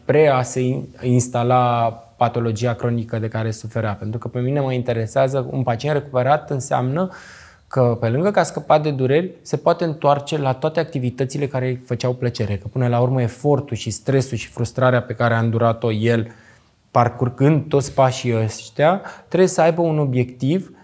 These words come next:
de a se reîntoarce în a-și face, uh, activitățile pe care le făcea în, înainte de a se instala această patologie. Și atunci, obiectivele, ce vreau să spun cu treaba asta, pot difer-,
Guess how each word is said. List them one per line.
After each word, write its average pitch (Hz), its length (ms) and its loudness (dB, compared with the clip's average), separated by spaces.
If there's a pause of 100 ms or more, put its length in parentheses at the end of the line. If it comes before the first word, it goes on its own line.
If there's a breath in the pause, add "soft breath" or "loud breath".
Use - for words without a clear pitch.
(160 soft breath)
de 127 140 2
a 143 60 6
se 143 200 0
reîntoarce 160 640 0
în 151 80 -4
a-și 143 160 -6
face, 147 460 -2 (480)
uh, 127 80 2 (400)
activitățile 120 720 -2
pe 117 140 -4
care 117 240 2
le 113 120 -2
făcea 113 640 -2
în, - 240 -2 (100)
înainte 131 540 2
de 113 100 -2
a 110 60 2
se 113 140 -6
instala 110 300 -4
această 110 400 -8
patologie. 101 640 -6 (320 loud breath)
Și - 120 0
atunci, 185 400 2 (300 loud breath)
obiectivele, 143 920 4
ce 180 140 -6
vreau 143 160 2
să 139 80 -6
spun - 160 -6
cu 147 60 0
treaba 139 220 2
asta, 160 140 -2
pot 160 220 0
difer-, 135 540 0